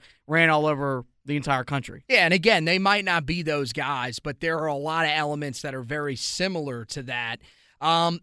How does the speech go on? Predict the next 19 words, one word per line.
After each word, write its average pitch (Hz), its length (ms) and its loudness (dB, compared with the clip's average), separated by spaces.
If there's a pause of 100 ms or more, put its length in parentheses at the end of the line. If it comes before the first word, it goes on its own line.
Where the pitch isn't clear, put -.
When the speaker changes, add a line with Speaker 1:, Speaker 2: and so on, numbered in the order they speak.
Speaker 2:
I'm 233 200 4
gonna 294 140 0
go 226 260 2
with, 202 440 -2
I 175 100 4
think 233 340 -2
D 208 180 2
J 185 240 0
Jones, 160 600 -4
no 151 200 -4
doubt. 123 420 -10
Oh, 190 220 6
and 185 100 -2
you, 220 100 0
you 202 200 -2
said 214 280 0
the 165 120 -4
two, 202 280 -6
so 196 220 0